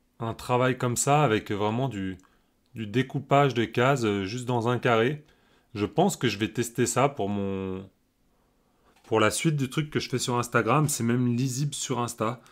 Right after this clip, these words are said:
Donc, euh, voilà, euh, bien joué à toi, Face. Et je pense que, euh, c'est une bonne idée d'essayer de jouer sur cet aspect de, de cases. Attention, petit truc très classique. Là, les nuages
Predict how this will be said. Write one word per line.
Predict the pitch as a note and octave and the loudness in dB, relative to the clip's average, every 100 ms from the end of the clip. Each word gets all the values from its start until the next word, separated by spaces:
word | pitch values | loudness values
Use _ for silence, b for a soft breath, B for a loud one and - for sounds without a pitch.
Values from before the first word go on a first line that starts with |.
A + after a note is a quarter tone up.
| B B | B B
Donc, | A2 A2 A2 | -4 -2 0
euh, | G#2+ G#2 G#2 G2+ G2+ | 2 2 2 2 2
voilà, | G#2+ G#2 A2+ B2+ | 2 4 2 2
euh, | G2 F#2 F#2 F#2 F#2 F2+ F2+ F#2 - - G2 | 0 -2 -2 -4 -6 -10 -12 -16 -16 -16 -10
bien | G#2 B2+ | -4 -4
joué | A#2 A#2+ A#2+ | -2 0 0
à | G#2+ | 0
toi, | - B2 | -2 -4
Face. | B2 B2+ C3 - G2 B B B - | -2 -2 -2 -4 -8 B B B -8
Et | G#2+ | -8
je | - | -6
pense | - C#3+ C#3 | -4 -4 -2
que, | A#2 | -4
euh, | G2+ G#2+ G2+ G2 G2 F#2+ b b b b | -2 -4 -4 -4 -6 -10 b b b b
c'est | - A2+ | -10 -4
une | G#2 | -2
bonne | G2+ C3 C3+ | 0 0 0
idée | A#2+ C#3+ | 0 -2
d'essayer | A#2+ - A#2 | -2 -4 -4
de | A2+ G#2 | -2 -4
jouer | G2+ A#2 | -2 -2
sur | B2 G#2+ | -2 -6
cet | - - | -10 -8
aspect | G2+ - A2+ | -8 -6 -4
de, | G2+ | -4
de | G#2 | -6
cases. | G2 G#2+ G2 B B B | -2 -2 -2 B B B
Attention, | C#3+ C#3 D3 D3 D3+ D3+ D#3+ - | 0 4 6 6 4 2 0 -6
petit | C3+ A#2+ A#2+ | -4 -4 -4
truc | - C#3+ C#3+ _ _ _ _ _ | -2 -2 -2 _ _ _ _ _
très | A#2 A#2 A2 | -4 -4 0
classique. | A#2+ A2+ D3+ D3+ b b b - | 0 2 2 0 b b b 0
Là, | A2+ C3+ | 6 8
les | C3+ | 8
nuages | B2+ B2+ C3+ C#3 A#2 | 4 4 4 4 0